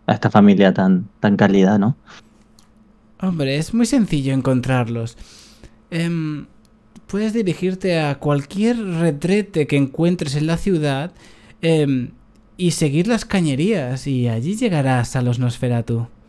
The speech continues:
Speaker 1: Te pongo una cara de asco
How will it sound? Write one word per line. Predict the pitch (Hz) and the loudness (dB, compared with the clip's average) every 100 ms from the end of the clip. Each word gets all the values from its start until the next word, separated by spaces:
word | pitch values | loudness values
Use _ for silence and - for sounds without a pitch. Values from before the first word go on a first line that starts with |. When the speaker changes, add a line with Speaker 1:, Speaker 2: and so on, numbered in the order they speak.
| _ _ - _ _ - - - - - - - _ - - - - - - - - - _ | _ _ -20 _ _ -20 -20 -20 -20 -20 -20 -20 _ -20 -20 -20 -20 -20 -20 -20 -20 -20 _
Speaker 1:
Te | 113 | 4
pongo | 131 131 | 8 10
una | 107 104 | 10 8
cara | 117 113 | 8 8
de | 107 | 8
asco | 107 - 151 185 | 6 4 2 2